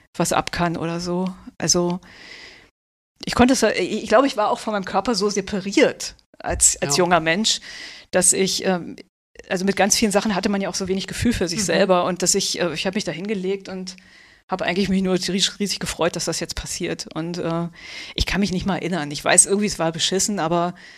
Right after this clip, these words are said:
Speaker 1: ich hätte mir da nie einen Gedanken gemacht. Ich hätte auch nie gesagt, „Hör auf.“ Ich weiß, dass ich öfter schon mal zu irgendwelchen Tätowiersessions gekommen bin.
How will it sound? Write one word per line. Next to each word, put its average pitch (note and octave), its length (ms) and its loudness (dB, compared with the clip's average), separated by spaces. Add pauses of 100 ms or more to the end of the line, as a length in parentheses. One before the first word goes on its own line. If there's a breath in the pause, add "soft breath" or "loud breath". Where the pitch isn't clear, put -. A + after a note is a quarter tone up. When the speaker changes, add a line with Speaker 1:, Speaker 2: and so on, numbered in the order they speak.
(140 loud breath)
Speaker 1:
ich - 140 -6
hätte E3 160 -4
mir F3 100 -2
da E3 100 0
nie G3+ 360 -2
einen F#3+ 80 -4
Gedanken F3+ 260 -2
gemacht. F#3 160 -2
Ich F3+ 60 -6
hätte E3+ 140 -4
auch D#3+ 40 -2
nie E3+ 160 -6
gesagt, F3 360 -4
„Hör F3 140 -4
auf.“ F3+ 320 -2
Ich E3+ 120 -10
weiß, F#3+ 140 2
dass G3+ 80 -2
ich F3 100 -2
öfter B3+ 200 0
schon A#3+ 120 -4
mal F#3+ 100 0
zu F#3+ 120 -6
irgendwelchen F#3+ 320 -6
Tätowiersessions F#3 680 -4
gekommen F#3+ 360 -4
bin. F#3+ 240 -2